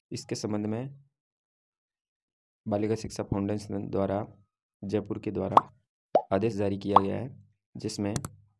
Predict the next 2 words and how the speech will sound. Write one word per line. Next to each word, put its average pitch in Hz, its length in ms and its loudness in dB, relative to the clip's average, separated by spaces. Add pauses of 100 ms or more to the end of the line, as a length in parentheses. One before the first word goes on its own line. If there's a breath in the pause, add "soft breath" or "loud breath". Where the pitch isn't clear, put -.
(1900)
जिसके 113 300 -4
अंतर्गत 101 460 0